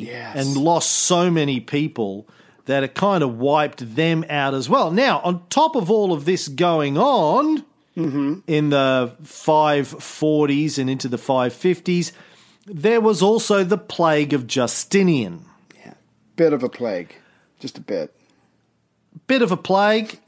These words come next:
Speaker 2: Uh, five forty, five forty-one. It's estimated to have killed up to a quarter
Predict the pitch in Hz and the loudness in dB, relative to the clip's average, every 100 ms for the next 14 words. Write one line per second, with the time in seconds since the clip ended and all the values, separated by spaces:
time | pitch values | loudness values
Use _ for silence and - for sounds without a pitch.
0 | - 175 175 170 170 170 170 - - - | -2 2 4 4 2 4 2 0 -6 -4
1 | 220 226 208 - 202 190 180 185 175 165 | 0 2 0 0 0 0 0 2 0 0
2 | 175 160 143 135 156 175 175 175 180 - | 0 0 0 0 0 2 2 0 -4 -4
3 | 185 175 - 180 170 175 170 165 - 147 | -2 -2 -2 0 2 2 2 0 0 -2
4 | 131 - 190 180 170 - 175 - 190 175 | -2 -4 0 0 -2 -4 -6 -4 -4 -4
5 | 170 _ - - - 214 233 240 240 - | -4 _ -18 -16 -4 0 2 0 -2 0
6 | 240 233 | 2 2